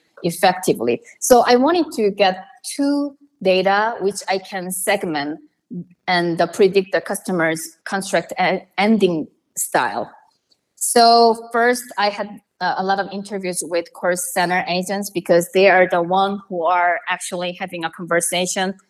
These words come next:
with customers over this contract expiration. So I thought that I can get some idea or insights from that, even though, you know,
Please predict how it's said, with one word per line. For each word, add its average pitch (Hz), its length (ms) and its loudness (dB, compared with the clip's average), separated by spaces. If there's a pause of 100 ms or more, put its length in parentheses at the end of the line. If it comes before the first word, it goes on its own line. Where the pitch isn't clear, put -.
(140)
with 175 200 0
customers 180 580 0
over 175 420 2
this 175 220 0
contract 175 500 -6
expiration. 151 760 -2 (540)
So 202 500 4
I 220 100 -2
thought 233 260 -2
that 190 160 -2
I 208 100 -4
can 202 220 -14
get 185 160 -6
some 185 260 -10
idea 185 420 -2
or 165 280 0
insights 170 560 -4
from 160 280 -4
that, 165 200 0 (380)
even 226 320 0
though, 180 180 6
you 165 120 -4
know, 160 200 -2